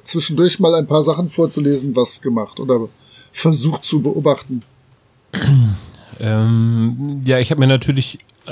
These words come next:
Speaker 2: angeschaut, ob irgendjemand gerade zu Wohlstand gekommen ist, aber dann kann er das Geld auch nicht ausgegeben haben. Deswegen hab ich diesen Gedanken schnell wieder verworfen.
Speaker 1: Mhm.
Speaker 2: Äh, aber ich mache Beobachtungen und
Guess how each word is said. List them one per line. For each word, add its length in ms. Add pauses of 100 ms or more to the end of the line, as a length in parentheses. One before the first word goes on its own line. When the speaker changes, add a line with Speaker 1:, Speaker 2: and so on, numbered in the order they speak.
(120)
Speaker 2:
angeschaut, 600
ob 180
irgendjemand 500
gerade 340
zu 240
Wohlstand 480
gekommen 400
ist, 140
aber 180
dann 220
kann 140
er 60
das 160
Geld 140
auch 100
nicht 140
ausgegeben 480
haben. 220
Deswegen 320
hab 80
ich 100
diesen 240
Gedanken 460 (400)
schnell 380
wieder 180
verworfen. 760 (400)
Speaker 1:
Mhm. 180
Speaker 2:
Äh, 40
aber 260
ich 80
mache 240
Beobachtungen 800 (320)
und 340